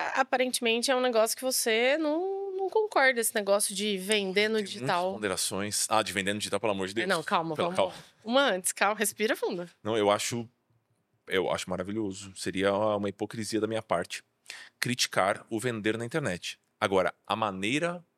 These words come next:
Speaker 2: com que se vende na internet, a expectativa que se cria ao se vender na internet e, principalmente, os cursos que se vendem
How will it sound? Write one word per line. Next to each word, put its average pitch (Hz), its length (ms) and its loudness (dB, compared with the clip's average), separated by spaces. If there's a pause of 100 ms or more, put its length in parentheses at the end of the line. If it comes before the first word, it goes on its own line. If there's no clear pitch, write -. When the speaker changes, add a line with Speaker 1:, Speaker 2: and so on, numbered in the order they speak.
Speaker 2:
com 113 220 -6
que 107 720 -6 (440)
se - 220 -6
vende 98 340 -4
na 123 60 -4
internet, 120 600 -4 (1000)
a 92 120 -2
expectativa 156 1040 -2
que 160 160 -10
se 135 120 -4
cria 92 460 0
ao 98 140 2
se - 120 -2
vender 101 260 -2
na 110 80 -4
internet 104 580 -4
e, 147 160 -4 (200)
principalmente, 170 1000 -2 (320)
os 117 260 -2
cursos - 560 -6
que - 100 -10
se - 160 -6
vendem 98 540 -4